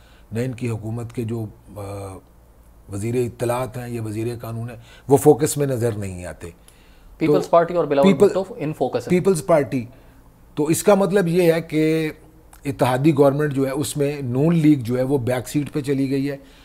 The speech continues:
Speaker 1: और पीपल्स पार्टी फोरफ्रंट पे आ गई है। अब मामला किसी और तरह से देखा जाएगा,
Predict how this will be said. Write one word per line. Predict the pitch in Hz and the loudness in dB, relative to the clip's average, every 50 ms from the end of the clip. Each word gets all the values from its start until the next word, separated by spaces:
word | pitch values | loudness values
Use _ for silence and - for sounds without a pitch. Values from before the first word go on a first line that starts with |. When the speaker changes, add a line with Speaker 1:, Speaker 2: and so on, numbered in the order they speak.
| - - - | -20 -16 -6
Speaker 1:
और | - 123 113 | -4 -4 0
पीपल्स | 131 139 120 151 147 120 | 0 0 0 0 -2 0
पार्टी | - 139 127 117 113 131 | -2 -2 -2 -2 -4 -6
फोरफ्रंट | 107 - 120 120 117 - - 110 104 104 - | -6 -6 -6 -6 -6 -6 -8 -10 -10 -10 -10
पे | - 107 98 | -12 -10 -10
आ | 85 | -10
गई | 80 80 80 80 | -10 -12 -14 -14
है। | 78 80 78 _ _ - - - - - | -14 -16 -18 _ _ -20 -20 -20 -10 -4
अब | 127 151 | -2 0
मामला | 165 170 165 160 160 165 175 165 | 4 4 4 4 4 2 0 0
किसी | - 156 113 143 160 | 0 -4 0 2 4
और | 147 139 127 | 4 4 2
तरह | 107 127 120 113 113 | 0 -4 -6 -6 -6
से | 104 - 131 123 | -6 -4 -4 -4
देखा | 113 113 - - 101 90 | -4 -4 -6 -6 -10 -10
जाएगा, | 82 85 78 78 78 78 78 | -10 -12 -12 -12 -14 -16 -18